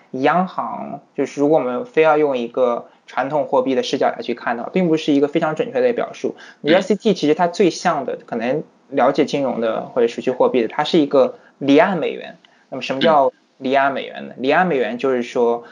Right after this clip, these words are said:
Speaker 1: 那些在非美国境内发行，之前是没有美元账户的这些国家，它去发行了一种美元的一个凭证。
Speaker 2: 嗯。
Speaker 1: 啊，这样的一个凭证它是不受美国，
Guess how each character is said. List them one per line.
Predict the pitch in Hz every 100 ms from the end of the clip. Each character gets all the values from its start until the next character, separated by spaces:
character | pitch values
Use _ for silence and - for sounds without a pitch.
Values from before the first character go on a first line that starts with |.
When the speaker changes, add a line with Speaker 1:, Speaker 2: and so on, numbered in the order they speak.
| - -
Speaker 1:
那 | 143
些 | 139 147 135 131 139 - _
在 | - 170 147 127 117 - _
非 | - 196 196 196
美 | 160 139 113
国 | 117 - 90 98 117 - _
境 | - 156
内 | 135 120
发 | 123 123
行， | - - - -
之 | 185
前 | 180 156
是 | 160
没 | 139 123 160
有 | 165 120 110 -
美 | 127 117
元 | 107 98
账 | 117 135 131
户 | 165
的 | 151
这 | -
些 | -
国 | - -
家， | - -
它 | -
去 | 165
发 | - 139
行 | 131 120
了 | 120 120
一 |
种 | 120 117 - _
美 | 135 110
元 | 120
的 | 123
一 |
个 | 131
凭 | 120 117 110
证。 | 151 156
Speaker 2:
嗯。 | - - - -
Speaker 1:
啊， | 123
这 | 156
样 | 156 143
的 | 139
一 |
个 |
凭 | 139 123
证 | 120 139
它 | 143
是 | 143
不 | 139 131
受 | 135 165
美 | 135 127 123
国， | - 95 95 120 139